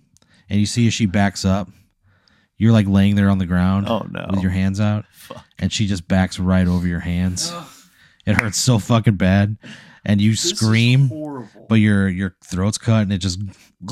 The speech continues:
Speaker 1: just, it's just like a gurgle. It's your
Speaker 2: How am I
Speaker 1: last.
Speaker 2: not dead yet?
Speaker 1: I mean, you're just slowly bleeding out. It
Speaker 2: This
Speaker 1: takes a
Speaker 2: is
Speaker 1: lot.
Speaker 2: horrible.
Speaker 1: It takes a lot longer than what you would think.
Speaker 2: <laughs>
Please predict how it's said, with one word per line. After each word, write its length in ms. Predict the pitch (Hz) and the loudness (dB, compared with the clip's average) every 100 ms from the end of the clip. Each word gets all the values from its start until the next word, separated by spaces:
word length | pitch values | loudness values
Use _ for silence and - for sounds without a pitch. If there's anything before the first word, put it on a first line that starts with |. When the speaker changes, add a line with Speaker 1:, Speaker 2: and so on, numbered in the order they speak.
| 131 - 139 123 | -12 -10 -8 -4
Speaker 1:
just, 260 | 123 107 95 | -2 -2 -2
it's 140 | 107 | -4
just 180 | - 101 | -4 -4
like 100 | 101 | -4
a 60 | 90 | -6
gurgle. 640 | 85 90 90 85 90 85 90 | -6 -6 -4 -4 -4 -6 -8
It's 80 | 98 | -4
your 100 | 101 | -2
Speaker 2:
How 40 | |
am 80 | 92 | 0
I 40 | |
Speaker 1:
last. 260 | 101 101 277 | 0 0 -2
Speaker 2:
not 300 | 269 - - - | -8 -10 -14 -6
dead 220 | 269 294 - | -6 -6 -8
yet? 400 | 247 202 - 208 - | -12 -12 -16 -16 -2
Speaker 1:
I 40 | |
mean, 160 | 151 147 | 4 6
you're 120 | 135 | 6
just 200 | 151 139 | 4 0
slowly 340 | - 104 101 101 | 0 2 2 2
bleeding 320 | 95 95 95 | 2 2 2
out. 260 | 98 98 - | 2 0 0
It 60 | |
Speaker 2:
This 100 | 254 | 4
Speaker 1:
takes 200 | 440 440 | 6 6
a 40 | 453 | 8
Speaker 2:
is 100 | - | 8
Speaker 1:
lot. 100 | 427 | 10
Speaker 2:
horrible. 540 | 440 480 480 440 381 359 | 10 10 8 4 4 6
Speaker 1:
It 20 | |
takes 200 | 254 185 | 6 6
a 80 | 190 | 6
lot 200 | 151 139 | 6 4
longer 340 | 135 131 120 | 4 2 2
than 120 | 123 | 2
what 140 | 120 113 | 2 2
you 160 | 107 | 2
would 140 | 101 90 | 2 -2
think. 300 | 95 90 | -4 -4
Speaker 2:
<laughs> 60 | 82 | -4